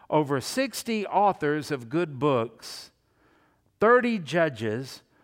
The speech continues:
fourteen presidents of universities, numerous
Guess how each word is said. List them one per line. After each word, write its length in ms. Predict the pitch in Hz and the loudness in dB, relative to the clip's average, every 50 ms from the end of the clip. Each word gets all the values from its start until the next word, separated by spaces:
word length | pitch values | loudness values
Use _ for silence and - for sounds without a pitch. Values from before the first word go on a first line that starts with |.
| _ _ _ _ | _ _ _ _
fourteen 800 | _ 190 208 233 233 233 226 - - 208 208 208 208 202 190 | _ 4 4 4 4 2 -4 -6 -6 -4 -4 -2 -4 -6 -6
presidents 760 | - - 196 202 202 180 156 190 170 175 175 175 165 - - | -6 -2 0 0 0 2 0 0 0 0 -2 -2 -4 -6 -6
of 120 | 156 135 131 | -6 -4 -2
universities, 1120 | 160 175 170 160 139 117 147 156 160 - - 147 113 107 107 110 120 123 113 - - - _ _ _ _ _ _ _ _ _ _ _ _ _ _ | -4 -2 -2 -2 -2 0 0 0 0 0 -2 -4 -4 -2 -2 -4 -4 -6 -10 -12 -18 -20 _ _ _ _ _ _ _ _ _ _ _ _ _ _
numerous 680 | 131 131 175 208 220 214 214 196 175 165 147 - - | -6 -2 0 0 0 0 2 2 2 0 0 -2 -8